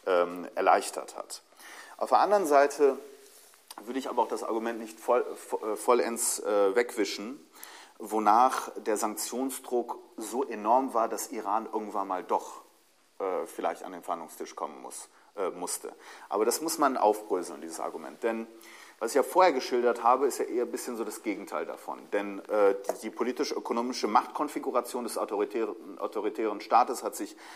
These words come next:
äh, gefestigt, hat sich gestärkt im Zuge der Sanktionen. Ja?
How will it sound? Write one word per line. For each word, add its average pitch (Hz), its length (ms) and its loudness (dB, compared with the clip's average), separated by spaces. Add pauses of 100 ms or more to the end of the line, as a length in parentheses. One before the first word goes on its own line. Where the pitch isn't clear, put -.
(200)
äh, 107 80 -8
gefestigt, 131 680 0
hat 110 140 -2
sich - 200 -6
gestärkt - 680 2
im 113 100 -10
Zuge - 300 -2
der 131 140 4
Sanktionen. 147 680 -4 (420)
Ja? 127 300 -2